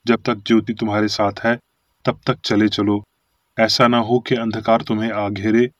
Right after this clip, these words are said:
जो अंधकार में चलता है, वो नहीं जानता कि किधर जाता है। मैं जगत में ज्योति होकर आया हूँ, ताकि जो कोई मुझ पर विश्वास रखे, वो अंधकार में ना रहे।"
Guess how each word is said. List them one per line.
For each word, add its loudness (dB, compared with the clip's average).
जो 4
अंधकार 2
में 2
चलता 0
है, 0
वो 2
नहीं 0
जानता 0
कि -2
किधर 2
जाता -2
है। -4
मैं 4
जगत 6
में 6
ज्योति 2
होकर 2
आया 2
हूँ, -4
ताकि 4
जो 6
कोई 0
मुझ -2
पर -4
विश्वास -4
रखे, -2
वो 2
अंधकार 0
में -2
ना 0
रहे।" -6